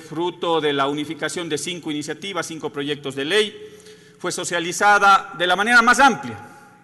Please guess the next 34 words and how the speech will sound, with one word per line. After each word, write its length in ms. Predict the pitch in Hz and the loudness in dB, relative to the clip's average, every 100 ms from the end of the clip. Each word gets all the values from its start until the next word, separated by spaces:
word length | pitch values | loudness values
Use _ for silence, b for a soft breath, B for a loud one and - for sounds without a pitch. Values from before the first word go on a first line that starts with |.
| _ _ _ _ | _ _ _ _
Superintendencia 680 | - 156 160 156 180 180 160 | -12 -4 -4 -4 -4 -6 -4
de 80 | 151 | 0
Bancos, 400 | 185 220 220 160 | 2 0 -4 -8
Economía 440 | 156 151 156 165 | -6 -6 -6 -6
Popular 360 | 143 131 156 156 | -6 -8 -6 -6
y 60 | 139 | -6
Solidaria, 720 | 147 147 175 226 214 190 175 - | -8 -4 0 2 2 -2 -4 -10
Defensoría 480 | 156 160 156 156 151 | -10 -6 -6 -4 -2
del 160 | 139 131 | -2 0
Pueblo, 440 | 247 233 196 190 - B B B B | 0 2 -2 -6 -10 B B B B
Asociación 580 | 151 175 170 160 196 185 | -8 -6 -6 -6 -6 -6
de 100 | 160 | -2
Bancos 460 | 165 156 156 143 | -2 -2 -6 -6
Privados 640 | - 139 131 147 226 220 | -8 -8 0 2 2 -2
también 320 | - 196 226 214 | -8 -10 -12 -8
fueron 240 | 220 214 | -6 -4
parte 340 | 220 226 214 | 0 0 0
de 80 | 202 | -6
la 100 | 180 | -6
socialización. 800 | 165 170 185 180 185 180 277 277 - B B B B B B B B B B _ - | -8 -8 -10 -8 -8 -4 -4 -4 -8 B B B B B B B B B B _ -4
Esta 300 | 254 247 254 | -2 2 2
ley 260 | 262 277 254 | 2 0 -2
precisamente 680 | 214 233 233 214 226 214 | -4 -2 -4 -4 -4 -4
responde 840 | 175 175 - 208 214 208 208 208 - | -4 -4 -4 -4 -2 0 0 -2 -4
a 80 | 160 | -4
los 180 | 156 151 | -4 0
abusos 500 | 151 156 214 - 190 | -2 -2 -6 -6 -8
que 120 | 165 | -8
se 100 | 160 | -6
dieron 220 | 170 175 | -6 -6
dentro 200 | 160 180 | -8 -8
del 60 | 170 | -10
sistema 360 | 165 - 180 170 | -8 -8 -6 -6
financiero. 600 | 196 196 - 262 240 | -6 -8 -2 2 2